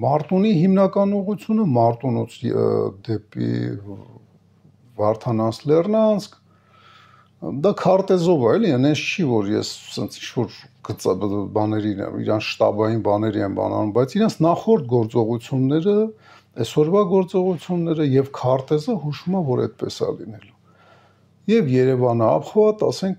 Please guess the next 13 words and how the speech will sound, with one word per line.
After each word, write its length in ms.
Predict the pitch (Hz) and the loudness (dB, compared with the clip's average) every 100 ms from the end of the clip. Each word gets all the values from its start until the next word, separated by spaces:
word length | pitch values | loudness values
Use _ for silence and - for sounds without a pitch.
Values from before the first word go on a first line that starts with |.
| - | -4
Կո-, 260 | 117 107 101 | -2 -2 -2
Կոտայքի 520 | 120 110 110 104 - 117 | -2 0 0 0 -4 -2
մարզով 720 | 123 147 147 202 208 202 135 | 0 0 0 0 0 -2 -2
և 240 | 151 151 | -2 0
Արարատյան 680 | 98 113 113 113 - 117 101 | 0 2 2 0 -2 -4 -2
դաշտավայրով 840 | 110 110 - 110 110 117 156 175 - | -2 -2 -2 -2 -2 -4 -4 -8 -6
Երևանը, 540 | 110 107 107 120 147 143 | -4 -2 -2 -4 -2 -4
ասենք, 340 | 107 147 143 - | -6 -10 -10 -10
ծնկի 260 | - 156 123 | -8 -8 -6
բերել 320 | 98 131 156 - | -2 0 -2 -4
ու 160 | 139 123 | -8 -2
բերել, 320 | 107 135 131 - | 0 0 0 -6
ը, 240 | 113 | -6